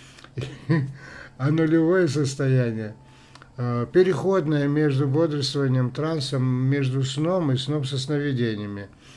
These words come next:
Таким образом, четыре агрегатных состояния и нулевое состояние, которое сегодня модно называется психологами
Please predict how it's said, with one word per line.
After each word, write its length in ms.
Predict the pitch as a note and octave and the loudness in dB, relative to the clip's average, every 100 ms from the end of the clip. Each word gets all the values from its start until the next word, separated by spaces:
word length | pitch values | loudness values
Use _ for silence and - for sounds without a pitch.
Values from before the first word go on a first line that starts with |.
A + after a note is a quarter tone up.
| - - | -18 -2
Таким 280 | C3 D3 | 0 2
образом, 420 | D3+ C3 C3 C3+ B2+ | 2 0 0 0 -2
четыре 460 | C#3 C3 C#3+ B2+ | -4 -2 0 0
агрегатных 600 | B2 B2 B2 D#3 D3+ C3+ | -2 -2 -2 -2 -2 -4
состояния 600 | C3 B2 - A#2+ A#2+ B2 | -4 -6 -2 -2 0 0
и 20 | |
нулевое 560 | B2+ B2+ B2+ C3 C#3+ C3 | 2 0 0 2 2 0
состояние, 640 | B2+ A2+ - B2 C3+ A#2+ | -2 -8 -4 -2 0 0
которое 480 | A#2+ B2+ B2 B2 A#2+ | -2 -6 -6 -4 -4
сегодня 460 | A2+ C3+ C3 A#2+ A#2+ | -4 -2 0 0 0
модно 360 | B2 B2+ A#2 | -2 -2 -4
называется 640 | A2+ A2 A#2 B2 A#2+ - A#2+ | -8 -6 -6 -4 -4 -6 -12
психологами 880 | - A#2+ B2 C3 B2+ A#2 A2+ A2+ | -10 -10 -4 0 0 -2 -6 -8